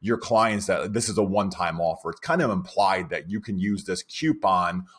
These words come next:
on your first order. Um, and then the second thing Justin told us was get a bucket and capture all the business cards, because trust me, you'll forget who was at the meeting. You'll show up there.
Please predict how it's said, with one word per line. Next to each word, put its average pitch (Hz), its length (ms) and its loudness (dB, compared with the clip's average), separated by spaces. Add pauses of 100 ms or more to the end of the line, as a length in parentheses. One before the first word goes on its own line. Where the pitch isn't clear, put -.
on 101 180 2
your 92 140 -2
first 90 400 -4
order. 82 420 -4 (460)
Um, 87 400 -2
and 156 100 2
then 151 380 0
the 107 140 -2
second 151 420 2
thing 117 300 0 (180)
Justin 113 400 2
told 110 200 2
us 101 120 -2
was 98 120 -4
get 143 140 4
a 160 60 2
bucket 135 640 2 (560)
and 117 580 2 (1500)
capture 165 560 0
all 113 240 6
the 107 100 4
business 87 400 -4
cards, 78 640 -4 (300)
because 139 420 2
trust 165 320 2
me, 113 60 0
you'll 143 180 4
forget 135 420 2
who 123 140 0
was 120 140 2
at 110 160 2
the 101 60 -2
meeting. 101 360 0
You'll 117 180 4
show 117 300 4
up 104 200 4
there. 120 320 4